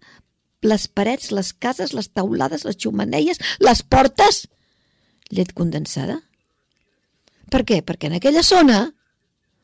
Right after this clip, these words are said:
no en havien vist mai, no havien sentit parlar de la llet condensada.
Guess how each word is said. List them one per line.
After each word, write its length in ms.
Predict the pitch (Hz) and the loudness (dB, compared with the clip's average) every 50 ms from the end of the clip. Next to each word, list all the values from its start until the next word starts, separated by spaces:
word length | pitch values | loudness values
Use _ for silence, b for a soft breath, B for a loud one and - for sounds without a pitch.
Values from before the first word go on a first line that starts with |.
| _ _ _ _ _ _ _ _ _ - | _ _ _ _ _ _ _ _ _ -2
no 120 | 202 208 214 | 2 4 4
en 60 | 214 | 6
havien 340 | 190 220 214 220 208 202 190 | 6 6 6 6 6 4 4
vist 200 | 190 208 190 180 | 4 4 2 2
mai, 220 | 196 247 277 294 294 | 2 2 4 4 4
no 100 | 277 233 | 4 4
havien 240 | 220 220 220 220 214 - | 4 4 4 2 2 2
sentit 340 | - 208 196 - 254 220 - | 0 0 0 0 -2 -4 -2
parlar 320 | - 240 247 277 302 349 415 | -4 -2 0 0 -2 -2 -2
de 80 | 392 | -2
la 100 | 190 175 180 | -2 -2 0
llet 160 | 175 175 - | -2 -4 -4
condensada. 760 | - - 175 170 170 170 180 - - 156 139 143 135 110 | -6 -6 -4 -4 -4 -6 -6 -6 -6 -6 -8 -8 -10 -12